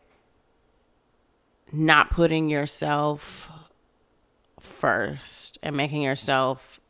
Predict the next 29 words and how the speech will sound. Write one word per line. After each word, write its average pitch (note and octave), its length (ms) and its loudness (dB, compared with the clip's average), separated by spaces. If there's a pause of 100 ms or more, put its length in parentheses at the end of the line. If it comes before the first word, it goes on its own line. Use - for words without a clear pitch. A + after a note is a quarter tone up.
(500)
the D3+ 100 -2
most C3+ 220 -2
important C#3 480 0
thing, D3 460 2
or C3+ 420 0 (280)
fear D#3 580 4
of, D3+ 180 0
like, C#3 280 -2 (380)
"Oh, E3+ 400 8
everybody D3+ 440 4
says," D3+ 720 0 (200)
you D#3 100 -4
know, A#2+ 100 -8
like, A#2 120 -8
in C#3 120 -6
my C#3+ 180 -4
case, C#3+ 480 -4 (240)
<clears throat> - 1500 -8
"Black D#3 360 0
women D#3 320 -2
this, D#3+ 200 0
black D3+ 260 -8
women E3 300 0
that, D#3+ 340 2
you D3+ 60 -4
can D3+ 120 -2
be D#3 80 2
single." D#3 680 2 (480)
Um, A2+ 640 2